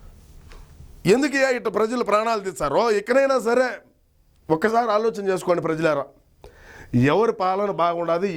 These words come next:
ఎవడు అక్రమాలకు అవినీతికి పాల్పడి ప్రజల ప్రాణాలకు ముప్పు కలిగించేటువంటి వ్యక్తులు ఎవరనేది ఆలోచన చేసి,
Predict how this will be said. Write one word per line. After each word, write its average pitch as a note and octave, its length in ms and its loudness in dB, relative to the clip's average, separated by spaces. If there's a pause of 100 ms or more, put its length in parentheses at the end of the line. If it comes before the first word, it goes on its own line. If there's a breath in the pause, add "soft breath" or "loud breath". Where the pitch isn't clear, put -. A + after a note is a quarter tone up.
ఎవడు G3 180 2 (100)
అక్రమాలకు E3+ 580 -2
అవినీతికి D3+ 440 -4 (100)
పాల్పడి D#3 420 0 (640 loud breath)
ప్రజల G3 320 2 (160)
ప్రాణాలకు B3+ 680 0 (680 loud breath)
ముప్పు E3 280 2
కలిగించేటువంటి G3 760 0 (100)
వ్యక్తులు E3+ 340 0
ఎవరనేది E3 440 0
ఆలోచన E3 280 -2 (100)
చేసి, D#3+ 240 0